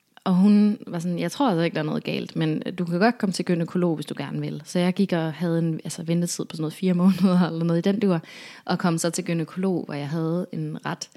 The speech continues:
sådan ubehagelig oplevelse. Jeg var virkelig nervøs for, at han skulle fortælle mig, at der var et eller andet grueligt galt, og jeg kunne få børn, for det har altid været et meget, meget stort ønske for mig. Jeg har altid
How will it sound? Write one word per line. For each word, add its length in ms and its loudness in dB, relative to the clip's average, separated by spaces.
sådan 200 -2
ubehagelig 540 0
oplevelse. 460 -6
Jeg 100 -2
var 100 2
virkelig 480 0
nervøs 400 0
for, 80 -6
at 40 -4
han 100 -2
skulle 180 -12
fortælle 300 -2
mig, 140 -4
at 140 -8
der 60 0
var 60 0
et 40 2
eller 140 2
andet 160 2
grueligt 460 6
galt, 320 0
og 100 -2
jeg 120 -2
kunne 120 -2
få 120 -2
børn, 380 0
for 120 -6
det 80 0
har 80 0
altid 280 -4
været 160 -4
et 60 -4
meget, 220 0
meget 260 -2
stort 300 -4
ønske 320 -2
for 160 -4
mig. 100 -4
Jeg 100 -4
har 100 -4
altid 300 -8